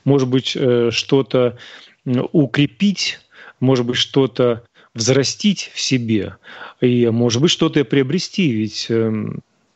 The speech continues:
никто не исключает того, что человек пришёл на землю, и у него что-то,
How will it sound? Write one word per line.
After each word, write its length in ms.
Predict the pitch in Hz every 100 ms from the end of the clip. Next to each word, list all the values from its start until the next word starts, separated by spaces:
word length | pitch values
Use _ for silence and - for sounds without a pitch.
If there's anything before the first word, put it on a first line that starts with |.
| -
никто 560 | 120 123 123 - 185
не 100 | 170
исключает 500 | 131 135 - 185 190
того, 240 | 123 120 120
что 160 | 120
человек 400 | 120 127 127 123
пришёл 580 | - 117 - 185 202 196 - - _
на 120 | 123
землю, 540 | 120 123 175 175 147 127
и 180 | 123
у 140 | 127 123
него 500 | 131 156 156 156 -
что-то, 600 | - - 151 143 135